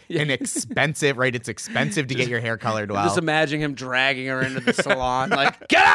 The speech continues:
Speaker 1: up!
Speaker 2: Blonde
Speaker 1: I'm going."
Speaker 2: this one.
Speaker 1: <laughs>
Speaker 2: Bleacher.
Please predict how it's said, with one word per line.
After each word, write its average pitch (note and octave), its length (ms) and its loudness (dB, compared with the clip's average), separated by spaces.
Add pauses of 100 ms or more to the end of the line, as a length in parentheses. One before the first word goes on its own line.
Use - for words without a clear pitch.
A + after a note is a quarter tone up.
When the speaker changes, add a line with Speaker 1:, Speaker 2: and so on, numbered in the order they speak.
(120)
Speaker 1:
up! - 60 -12 (580)
Speaker 2:
Blonde G3 460 4
Speaker 1:
I'm - 100 4
going." - 120 6
Speaker 2:
this C4 140 4
one. D3 360 6 (320)
Speaker 1:
<laughs> B3+ 240 0
Speaker 2:
Bleacher. A3 580 4